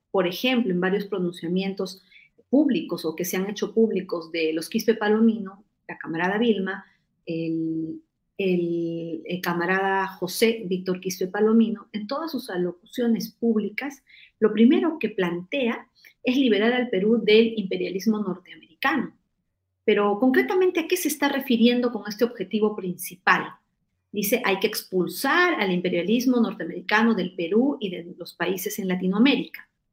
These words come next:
Concretamente se está refiriendo a la Embajada de Estados Unidos y a la dea. Porque otra forma concreta y directa que podamos hablar para que se pueda expulsar al imperialismo norteamericano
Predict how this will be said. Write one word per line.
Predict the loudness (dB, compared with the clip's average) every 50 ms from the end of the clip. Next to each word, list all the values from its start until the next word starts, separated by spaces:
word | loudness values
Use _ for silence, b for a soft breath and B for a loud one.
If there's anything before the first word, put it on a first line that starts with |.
| _ _ _
Concretamente | 2 4 4 4 4 2 2 4 4 4 4 2
se | 0 -2
está | -2 -2 -2 -2
refiriendo | -2 -2 -4 -6 -6 -4 -4 -4 -4 -2 -2 -2 -2 -2 -4
a | -2 -2 0
la | 0
Embajada | 0 -2 -2 -4 -4 -2 0 0 2 0
de | 0 0
Estados | -2 -4 -4 -4 -4 -4 -6 -6
Unidos | -6 -4 -4 -4 -6 -6 -8 -12 _ _ _
y | -4 -2 0
a | 0
la | 2 2
dea. | 2 2 2 2 0 -2 -6 -12 _ _ _ _ _ _ _ _ _ _ _
Porque | -2 0 2 4 2 2 2 -2 -2 0
otra | 0 2 4 2 2 2
forma | 2 2 4 4 2 2 0
concreta | -2 -2 0 2 0 2 2 0
y |
directa | 0 2 4 4 4 4 4 0 -8 -10
que | -10 -6
podamos | -4 -2 2 2 2 2 2 -2 -4 -6
hablar | -4 2 4 4 4 4 2 -2
para | -8 -12 -12 -14
que | -16 -20
se | -20 -16
pueda | -4 0 0 2 2
expulsar | 0 -2 -4 -10 -10 -10 -8 -4 -2 -2 -2 -2 -6 -10 _ _ -4
al | -2 0 0 0
imperialismo | 0 0 -2 -2 -2 -2 -2 0 0 2 2 4
norteamericano | 2 2 0 -2 -4 -6 -6 -6 -8 -4 0 2 2 4 2 2 0 -4 -10